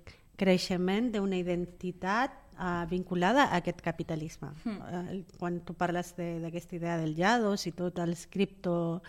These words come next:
Speaker 1: ah, youtubers, estem parlant d'una manera de pensar que l'èxit i el futur està associat a això i que la identitat masculina és això.
Speaker 2: Sí.
Speaker 1: I aquest és un problema enorme, no només per les dones, sinó també per els propia-,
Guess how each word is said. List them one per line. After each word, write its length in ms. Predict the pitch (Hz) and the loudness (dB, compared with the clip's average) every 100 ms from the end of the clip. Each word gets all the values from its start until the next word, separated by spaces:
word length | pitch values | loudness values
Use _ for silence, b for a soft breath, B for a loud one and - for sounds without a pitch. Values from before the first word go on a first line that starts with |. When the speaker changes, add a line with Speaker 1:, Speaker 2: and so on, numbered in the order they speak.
| B B B B - | B B B B -2
Speaker 1:
ah, 580 | 190 175 175 170 165 170 | 2 2 4 2 2 2
youtubers, 560 | 180 - 185 208 247 | 0 0 0 0 -2
estem 260 | 185 - 185 | -4 0 0
parlant 380 | 190 185 185 202 | 0 0 2 2
d'una 320 | 254 208 185 | 2 2 2
manera 520 | 175 170 180 185 247 - B B B | 2 0 -2 -2 -2 -6 B B B
de 140 | - 190 | -4 -2
pensar 560 | 190 180 175 196 208 247 | 0 -2 -2 -2 -2 0
que 120 | 190 | 0
l'èxit 520 | 185 208 - 214 - - - - - - | 0 -2 -4 -6 -6 -16 -20 -20 -18 -2
i 100 | 208 | 0
el 80 | 185 | 0
futur 400 | 185 170 196 262 | -2 0 4 4
està 240 | 220 - 202 | 4 2 -2
associat 400 | - - 175 170 | -2 -6 -6 -2
a 60 | 165 | -4
això 380 | - 240 262 196 B B | -2 -2 -2 -2 B B
i 80 | - | -4
que 120 | - | 2
la 100 | 202 180 | 4 4
identitat 480 | 175 175 190 262 | 2 0 0 2
masculina 520 | 254 220 - 170 170 170 | 2 0 -2 -2 0 -2
és 120 | 170 | -2
això. 360 | 160 - 170 151 - | -6 -6 -10 -12 -14
Speaker 2:
Sí. 240 | - 180 170 | -8 -8 0
Speaker 1:
I 100 | 202 | 0
aquest 380 | 185 233 262 - | 2 2 0 -4
és 220 | - 180 - | -6 -6 -2
un 260 | 190 180 | 0 0
problema 540 | 180 - 190 175 180 180 | -2 -2 0 2 2 2
enorme, 460 | 170 165 170 160 - B B B | 2 2 0 -2 -4 B B B
no 200 | 196 233 | 6 8
només 360 | 233 208 185 - | 8 6 2 0
per 140 | 180 180 | -4 0
les 220 | 170 - | -2 -2
dones, 320 | 185 240 285 | -2 0 0
sinó 180 | 196 165 | 0 0
també 300 | 165 160 180 | 0 0 0
per 160 | 180 175 | 0 -4
els 160 | 170 | -6
propia-, 580 | - 170 165 165 160 170 | -6 -6 -4 -4 -4 -6